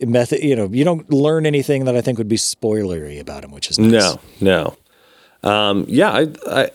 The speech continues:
Speaker 2: I, I liked this trailer. I'm still not sold on, on Zoe Kravitz and, and Robert Pattinson, but I don't have it. I'm, I'm not, like, against it by any means. Um, one thing I liked about the trailer is just, it looks like there's just a lot going on,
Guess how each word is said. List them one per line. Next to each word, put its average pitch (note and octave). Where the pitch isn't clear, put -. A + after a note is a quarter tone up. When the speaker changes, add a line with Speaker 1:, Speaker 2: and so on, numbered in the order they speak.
Speaker 2:
I, -
I E3
liked G3
this D#3+
trailer. -
I'm B2+
still G#3+
not A3
sold E3+
on, D3+
on C#3
Zoe C#3+
Kravitz C#3+
and, G2+
and G#2
Robert A2
Pattinson, G#2+
but G2
I A2
don't A2+
have A2+
it. G#2+
I'm, A#2
I'm A#2
not, A2
like, F#2+
against G#2+
it -
by F#2+
any F#2+
means. F#2
Um, A2
one D3+
thing A#3
I F3+
liked C#3+
about C3+
the -
trailer G#2+
is G2
just, -
it C3
looks G3+
like C#3
there's A2
just G#2
a G#2+
lot F#2+
going F2+
on, -